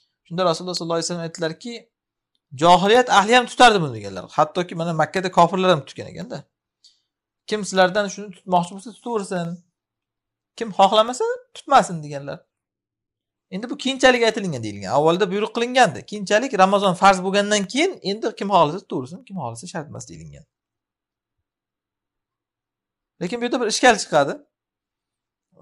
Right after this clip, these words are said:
Bir, e, buni biz Latoif Ma'ruf kitobida sharhlaganmiz. Bir hol ishora qilib o'tyapman. Biz yuqorida aytdik, Rasululloh Madinaga kelganlarida yahudiylar ro'za tutayotganini topdilar,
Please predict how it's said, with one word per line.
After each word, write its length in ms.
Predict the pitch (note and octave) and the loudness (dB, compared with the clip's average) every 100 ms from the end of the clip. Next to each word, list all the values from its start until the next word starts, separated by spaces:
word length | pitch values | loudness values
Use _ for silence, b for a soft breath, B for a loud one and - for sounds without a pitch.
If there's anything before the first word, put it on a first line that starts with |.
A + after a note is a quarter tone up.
| E3 | -8
Bir, 80 | |
e, 380 | G#3+ E2+ A#2 D#3 | -6 -8 -8 -6
buni 200 | F3+ A#3 | -2 -2
biz 160 | G#3 F#3 | 0 2
Latoif 280 | G3 G#3+ G3 | 6 6 6
Ma'ruf 260 | G3 F#3 | 4 4
kitobida 280 | F3 F3 D#3 | 2 -2 -2
sharhlaganmiz. 640 | D#3+ D3 A#2+ G#2 G2 F3 - | -4 -4 -4 -6 -12 -16 -16
Bir 100 | A#2+ | -18
hol 260 | - C3+ | -8 -8
ishora 220 | B2 E3+ D#3+ | 0 2 4
qilib 200 | - A2 | 0 -10
o'tyapman. 340 | - - D#3 - _ _ _ _ _ _ _ _ _ _ | -12 -16 -18 -18 _ _ _ _ _ _ _ _ _ _
Biz 180 | F#3 A#3+ | -10 -8
yuqorida 320 | B3 C4+ D4 | 4 6 6
aytdik, 280 | C#4 F#3+ - | 2 -4 4
Rasululloh 520 | F#3 G3 B3+ C4 C4+ | 4 4 -2 4 2
Madinaga 580 | G3 A3 A3+ A#3+ C4+ C#4+ | 6 6 6 0 -2 -2
kelganlarida 760 | B3+ G#3+ G3+ F#3 F3 E3+ A#3+ F#4 - _ _ _ _ _ _ _ _ _ _ _ _ _ _ _ _ _ _ - | -2 2 4 6 6 4 2 0 -6 _ _ _ _ _ _ _ _ _ _ _ _ _ _ _ _ _ _ 4
yahudiylar 720 | D#3 G3+ A#3 A#3+ A#3+ C4+ A#3+ | 4 6 0 0 4 4 6
ro'za 240 | A3+ B3+ | 2 0
tutayotganini 720 | B3 A#3+ A3+ A3+ G#3 A#3 A#3+ | 0 0 2 2 2 2 2
topdilar, 840 | A#3+ A3+ - G#3 G3+ F#3 F3+ F3 | 2 2 0 2 6 8 8 6